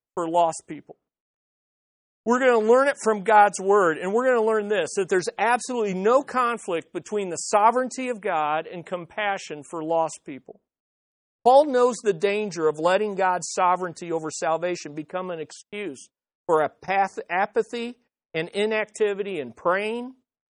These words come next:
proclaiming, and pursuing lost people. That's why he, he stops and he says, "Brothers, I want you to know this is how I pray." But I think Paul also knew the pain of being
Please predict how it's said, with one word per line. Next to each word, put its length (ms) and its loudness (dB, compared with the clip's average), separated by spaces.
proclaiming, 680 -2
and 140 -10
pursuing 520 -8
lost 360 -4
people. 320 -14
That's 200 0
why 260 6
he, 280 -8
he 100 -8
stops 560 2
and 140 -8
he 40 -8
says, 280 -4
"Brothers, 520 2
I 60 0
want 260 -2
you 80 -8
to 120 -6
know 500 0
this 180 -2
is 140 -14
how 180 2
I 100 -2
pray." 460 -6
But 100 6
I 80 10
think 380 -6
Paul 280 8
also 380 2
knew 180 -2
the 120 -4
pain 420 -4
of 100 -6
being 240 -6